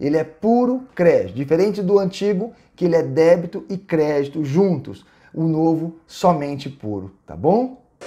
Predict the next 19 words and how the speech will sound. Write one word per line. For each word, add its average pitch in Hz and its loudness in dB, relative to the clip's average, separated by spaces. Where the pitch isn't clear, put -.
Mas, 185 4
Leandro, 214 2
dá 180 2
pra 208 0
você 175 0
explicar, 151 -4
então, 151 -6
qual 156 4
a - 6
diferença 156 -4
que - -18
tá 143 -6
mudando 147 0
de 120 -4
um 151 -4
para 127 0
o 156 4
outro? 175 2
Sim, 117 -8